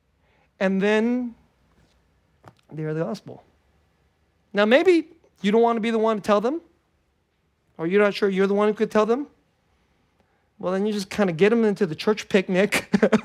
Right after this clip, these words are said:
And then they find out that these people are, like, cool. And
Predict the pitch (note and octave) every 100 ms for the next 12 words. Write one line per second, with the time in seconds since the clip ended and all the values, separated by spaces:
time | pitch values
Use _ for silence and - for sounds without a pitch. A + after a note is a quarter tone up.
0 | A3 A#3+ - - - - G3 A3 G#3 -
1 | A3+ C4 E4+ D#4 - C#4+ D#4 A#3+ A#3 C4+
2 | G#3+ E3 C4 - E4 E4 B3 G3+ F#3 -
3 | F3 E3+ - - _ - - F4+ C4 E3+
4 | E3+ D#3+ D#3+